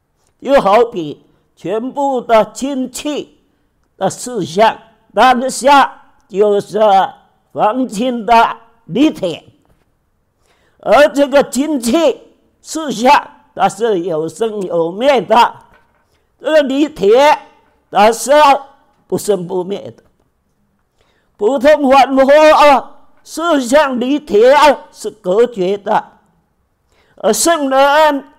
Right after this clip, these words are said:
他就体会了理事相齐，本来无碍。理性思想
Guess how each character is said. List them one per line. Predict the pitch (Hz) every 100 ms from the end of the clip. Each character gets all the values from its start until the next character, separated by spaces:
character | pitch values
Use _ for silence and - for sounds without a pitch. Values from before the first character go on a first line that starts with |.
| _
他 | - 220
就 | 220 226 220
体 | 220 185 190
会 | 202 202 262 226 226
了 | 202 220 220 226 - _ _ _
理 | - 226 262 269
事 | 277 349 339 302 269
相 | 220 254 247 254 254
齐， | 208 196 226 277 302 294 _ _ _ _ _ -
本 | 196 240 233
来 | 233 226 240 254
无 | 208 233
碍。 | 262 320 311 - _ _ _ _ _ _ _ _ _ _
理 | - 175 254
性 | 247 302 302
思 | 208 269 240
想 | 208 247 262